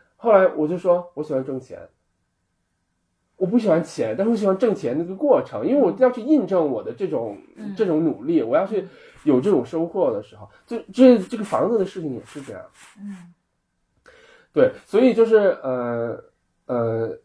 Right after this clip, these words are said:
Speaker 1: 我每一年都要换一次房子。
Speaker 2: 嗯。
Speaker 1: 一直在换，换，换，换到某一年的时候，我就不想再换了，就是觉得很，很折腾，因为东西越来越多。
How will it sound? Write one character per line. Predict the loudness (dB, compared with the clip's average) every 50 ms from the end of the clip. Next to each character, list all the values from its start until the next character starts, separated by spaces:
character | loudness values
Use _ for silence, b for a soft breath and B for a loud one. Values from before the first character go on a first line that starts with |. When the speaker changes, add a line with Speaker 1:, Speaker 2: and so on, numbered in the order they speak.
| _ _ _ _ _ _ _ _ _ _ _ _
Speaker 1:
我 | 2 4 4 4 4 0 -8 _
每 | -6 -4 -2 -2 0
一 | -2
年 | -2 -2 -4
都 | -4 -6
要 | -6
换 | -8 -8 -8 -8 -8 -8
一 | -10
次 | -12 -16 -18
房 | -18 -18 -20 -20 -20 -20 -20 _
子。 | _ _ _ _ _ _ _ _ _ _ _ _ _ _ _ _ _ _ _ _ -14
Speaker 2:
嗯。 | -14 -14 -14 -16 -18 -20 _ _ _ 4
Speaker 1:
一 | 4 4
直 | 4 2 2 2
在 | 2 2 2
换， | 2 0 0 2
换， | 0 0 0 -2
换， | -2 -2 -2 -2 -2 -2
换 | 2 4 6 6 6
到 | 6 2
某 | 2 0 0 0
一 | 0
年 | 0 -2 -4 -4
的 | -6 -8
时 | -8 -10 -14
候， | -12 -12
我 | -12 -12
就 | -12
不 | -12 -8
想 | -8 -8 -8 -10 -12
再 | -14 -16
换 | -14 -14 -14 -14 -14 -14
了， | -16 -18 -20 -20 -18
就 | -18 -16
是 | -16 -16 -20 -20 _ _ _ _ _ _ b b b b b b _
觉 | -6 2 2 4
得 | 6 6 6
很， | 6 4 0 -2 -4
很 | -8 -10 -10 -8
折 | -4 0 2 2
腾， | 2 2 2
因 | 2
为 | 2 0
东 | 0 -2 -4 -4
西 | -4 -4
越 | -4 -4 -4
来 | -4 -6
越 | -8 -10 -12
多。 | -12 -14 -16 -18